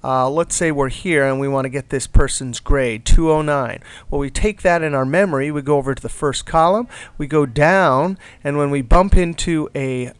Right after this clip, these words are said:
value that's bigger, two forty-four, we have to go back here, and they're gonna get assigned an F. That's how we do it, which that F will be deposited at back here in that s-, this cell. How we do it,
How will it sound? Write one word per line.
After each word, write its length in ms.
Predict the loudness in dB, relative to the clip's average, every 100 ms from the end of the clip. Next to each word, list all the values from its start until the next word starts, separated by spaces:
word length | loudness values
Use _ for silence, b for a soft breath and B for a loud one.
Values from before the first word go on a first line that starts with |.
| -12
value 460 | -2 2 2 0
that's 240 | -4 -6 -4
bigger, 380 | 0 2 2 -2
two 220 | 0 -2
forty-four, 640 | 0 -2 -2 -2 0 0
we 120 | -2
have 120 | -4 -8
to 80 |
go 100 | -6
back 280 | -2 0 -2
here, 240 | -6 -4 -4
and 280 | -4 -4
they're 140 | -2 -2
gonna 180 | -2 -4
get 160 | -6
assigned 580 | -8 -8 -6 -6 -8 -12 -14
an 280 | -14 -14 -12
F. 480 | -8 -2 -2 -4 -8 -10 b b b
That's 200 | -8 -8
how 140 | -2 -2
we 140 | -2
do 220 | -4 -2
it, 160 | -2 -4 B B B -6
which 220 | -2 4 2
that 260 | 4 0 2
F 260 | 0 0
will 120 | -2 0
be 120 | 0
deposited 680 | 2 0 2 -2 -4 -6
at 180 | -6 -6
back 260 | -4 -4 -6
here 180 | -12 -10
in 120 | -10
that 160 | -12
s-, 200 | -12 -16 -16
this 160 | -20 -16
cell. 360 | -14 -14 -16 b b b b b
How 340 | -20 -4 -2 -2
we 380 | 0 -2 0 -4
do 240 | -4 -4
it, 240 | -6 -12